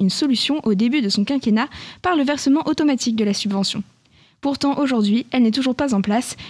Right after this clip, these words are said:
et continue de coûter cher à ceux qui se retrouvent, je cite, « sans filet de sécurité », titrait Les Échos ce vendredi. La Cour des comptes avait déjà pointé du doigt le manque d'efficacité du gouvernement sur le versement du R S A.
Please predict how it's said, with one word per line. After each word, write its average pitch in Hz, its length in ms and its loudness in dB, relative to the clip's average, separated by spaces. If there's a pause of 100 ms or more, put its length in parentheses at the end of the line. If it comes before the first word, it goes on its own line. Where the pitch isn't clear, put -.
et 339 100 0
continue 277 420 2
de 277 100 0
coûter 302 280 -2
cher 254 340 0
à 220 100 0
ceux 269 180 -2
qui 247 180 -2
se 226 120 -2
retrouvent, 226 540 0
je 214 160 0
cite, « 226 320 -2
sans - 220 -4
filet 220 360 -2
de 214 120 -2
sécurité », 233 560 -2 (480)
titrait 269 420 -4
Les 233 240 2
Échos 254 280 -2
ce - 180 -4
vendredi. 202 600 0 (360)
La 247 160 2
Cour 320 200 0
des 294 100 2
comptes 269 320 0
avait 240 180 0
déjà 233 240 2
pointé 285 240 -2
du 240 160 2
doigt 185 220 0
le 185 100 0
manque 214 200 4
d'efficacité 254 640 -2
du 190 120 0
gouvernement 240 540 2
sur 226 180 -2
le 185 80 0
versement 226 420 2
du 185 160 2
R 196 120 0
S 185 180 -2
A. 254 100 -2